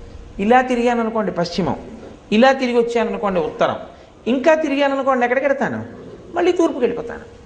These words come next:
అంటే ఎక్కడ మొదలయ్యానో అక్కడికి వెళ్ళిపోయాను. ఎక్కడ మొదలయ్యానో అక్కడికి వెళ్ళిపోతే ఏమైపోయింది? పూర్ణమైపోయింది, తిరిగిపోయింది. ఇలా పూర్ణం అయిపోయింది అనుకోండి, ఇంకా పండిపోయింది.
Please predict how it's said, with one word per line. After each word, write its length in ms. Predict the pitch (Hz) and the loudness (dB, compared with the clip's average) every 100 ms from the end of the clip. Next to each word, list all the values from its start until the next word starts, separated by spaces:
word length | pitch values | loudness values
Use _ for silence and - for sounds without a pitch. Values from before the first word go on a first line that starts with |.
| - - - - | -20 -20 -18 -4
అంటే 120 | 269 | 0
ఎక్కడ 500 | 175 165 165 277 285 | 4 2 2 2 4
మొదలయ్యానో 680 | 277 262 262 247 233 220 277 | 4 4 4 2 0 2 0
అక్కడికి 340 | 311 254 233 | 2 0 2
వెళ్ళిపోయాను. 400 | 220 233 226 135 - - - - - | 2 2 2 0 -8 -16 -20 -20 -8
ఎక్కడ 440 | 139 165 - 262 277 | 0 0 0 2 2
మొదలయ్యానో 680 | 269 262 254 240 240 226 247 | 4 4 4 4 2 2 2
అక్కడికి 300 | 269 247 233 | 0 0 0
వెళ్ళిపోతే 400 | 226 247 254 240 | 2 2 2 2
ఏమైపోయింది? 840 | 226 247 254 247 190 - - - - - 175 | 0 0 0 2 0 -2 -10 -14 -16 -2 2
పూర్ణమైపోయింది, 680 | 214 214 170 131 - - - - - 120 - - - - - - - - - - - | 4 2 -2 -8 -12 -14 -14 -20 -20 -20 -20 -20 -20 -20 -20 -20 -20 -20 -18 -10 0
తిరిగిపోయింది. 540 | 226 240 226 165 135 | 4 4 2 -2 -4
ఇలా 120 | - - - - - - - - - - - - - - - - - - | -8 -10 -16 -18 -18 -18 -16 -14 -12 -14 -16 -18 -18 -18 -18 -20 -14 0
పూర్ణం 520 | 185 240 254 262 302 | 4 6 4 4 4
అయిపోయింది 600 | 269 240 - 277 285 294 | 4 2 2 2 2 0
అనుకోండి, 400 | 262 254 262 220 | 0 0 0 0
ఇంకా 180 | 175 180 | -2 -4
పండిపోయింది. 520 | 196 170 160 113 - | -2 -4 -4 -8 -12